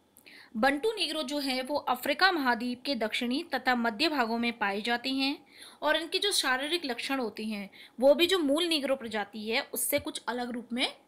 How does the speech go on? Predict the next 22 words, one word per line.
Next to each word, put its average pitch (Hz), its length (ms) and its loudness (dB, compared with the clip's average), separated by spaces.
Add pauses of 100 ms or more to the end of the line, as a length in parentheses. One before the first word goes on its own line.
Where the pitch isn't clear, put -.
(140)
मिलते 208 320 -2
हैं। 185 260 -12 (920)
इसके 403 280 4
बाद 349 220 8
आते 269 260 4
हैं 262 340 2
बुशमैन 254 440 2
और 269 220 0
हॉटेंटोट 233 640 -6
प्रजाति। 190 580 -12
ये 254 100 -2
मुख्य 254 320 -2
रूप 320 160 -4
से 339 340 2 (340)
जनजातियों 269 540 2
के 349 100 2
अंतर्गत 285 420 0
हम 262 120 0
इसका 247 360 4
अध्ययन 233 300 2
करते 285 280 4
हैं 294 280 0